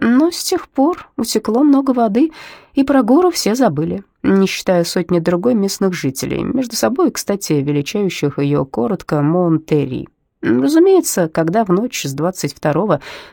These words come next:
на двадцать третье декабря на юго-западный французский склон рухнул аэробус пятьдесят четыре ноль три Стамбул-Париж,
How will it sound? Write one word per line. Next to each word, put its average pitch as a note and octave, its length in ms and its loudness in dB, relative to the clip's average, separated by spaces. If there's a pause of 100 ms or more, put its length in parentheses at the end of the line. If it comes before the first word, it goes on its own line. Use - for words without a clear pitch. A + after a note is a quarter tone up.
(120)
на G#3 180 2
двадцать G#3+ 420 0
третье G3 340 0
декабря E3+ 600 0
на E3 140 2
юго-западный D#3+ 800 -2 (140)
французский E3 720 -4
склон G3+ 380 -2 (480)
рухнул C4 440 2
аэробус F3+ 680 0
пятьдесят E3+ 340 0
четыре D#3 360 0
ноль D3+ 180 2
три C4+ 340 0 (280)
Стамбул-Париж, C#3+ 960 -2